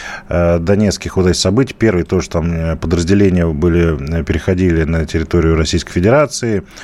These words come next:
Потом после проверки их там отпускали, они возвращались домой. Я думаю, что здесь многое зависит от того, а, какая дальше у них будет задача у этих,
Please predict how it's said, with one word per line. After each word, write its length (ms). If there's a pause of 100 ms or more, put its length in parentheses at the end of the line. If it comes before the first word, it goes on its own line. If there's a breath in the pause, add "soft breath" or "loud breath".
(120)
Потом 260
после 260
проверки 460
их 80
там 180
отпускали, 460
они 160
возвращались 540
домой. 240
Я 100
думаю, 260
что 200
здесь 280 (300 loud breath)
многое 280
зависит 500
от 160
того, 400 (420 loud breath)
а, 1120
какая 760 (720)
дальше 420
у 80
них 200
будет 240
задача 460
у 20
этих, 300